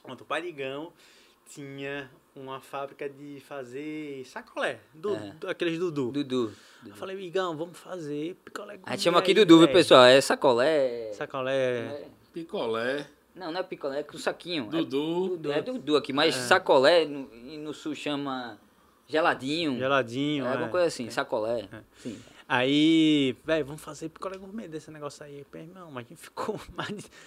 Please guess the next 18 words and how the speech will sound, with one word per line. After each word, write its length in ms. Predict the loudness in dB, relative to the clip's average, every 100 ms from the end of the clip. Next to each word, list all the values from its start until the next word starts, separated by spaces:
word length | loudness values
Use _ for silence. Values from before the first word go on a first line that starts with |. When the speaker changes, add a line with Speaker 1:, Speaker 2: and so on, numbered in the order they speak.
| -18 -10
Speaker 1:
aí 140 | -4
uns 180 | -2 4
dois 260 | 12 12 12
meses 180 | 6 6
tentando 300 | 4 0 -4
fazer 420 | -2 0 2 0
um 200 | -4 -4
picolé 320 | -2 2 2
gourmet 240 | 2 -2 -4
e 20 |
não 100 | -4
saía 280 | 0 0 0
nada 320 | 0 0 0
Speaker 2:
Não 60 | 0
Speaker 1:
daquilo 220 | -2 0
Speaker 2:
saía, 100 | -2
né? 60 | -2
Speaker 1:
ali. 160 | -6